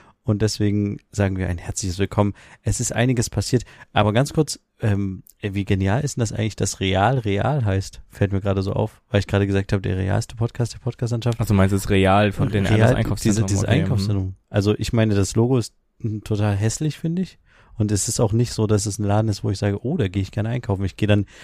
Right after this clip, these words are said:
Speaker 1: eher, wenn man so Groß-Einkaufszentrum sieht, denke ich eher dann, Kaufland ist dann interessanter als Real.
Speaker 2: Aber Real hat doch alles.
Speaker 1: Einmal hin, alles drin, haben die
Speaker 2: Richtig.
Speaker 1: als Spruch, genau.
Speaker 2: <laughs>
Speaker 1: Aber das ist doch genial, oder? Real, ähm,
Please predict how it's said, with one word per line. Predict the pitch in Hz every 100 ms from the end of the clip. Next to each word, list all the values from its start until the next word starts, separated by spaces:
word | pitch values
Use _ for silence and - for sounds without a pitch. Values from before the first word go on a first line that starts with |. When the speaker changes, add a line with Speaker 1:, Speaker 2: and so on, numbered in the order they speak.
| - _
Speaker 1:
eher, | 110 110 123 107
wenn | 107
man | 104 101
so | 98 95
Groß-Einkaufszentrum | - - 117 131 - 120 120 120 - 117 113
sieht, | 107 117 - - -
denke | - 110 104
ich | -
eher | 120
dann, | 110 101 95
Kaufland | - 120 131 117 -
ist | -
dann | 107
interessanter | 104 - - - 107 110
als | 101 -
Real. | 101 107 120 131
Speaker 2:
Aber | 98
Real | 95 92 104
hat | 117
doch | - - _
alles. | 123 110 85 - - _ _ _ _ - -
Speaker 1:
Einmal | 98 90
hin, | 95 117
alles | 120 117
drin, | - 151 98 - -
haben | 104 101
die | 101
Speaker 2:
Richtig. |
Speaker 1:
als | 101 98
Spruch, | - 110 - 147
genau. | 120 120 104 143
Speaker 2:
<laughs> | - 143
Speaker 1:
Aber | 143 110
das | 107 104
ist | 110 117
doch | -
genial, | 107 98 120 175 117
oder? | 110 139 -
Real, | 101 101 117 160 214 - _ -
ähm, | 110 107 104 107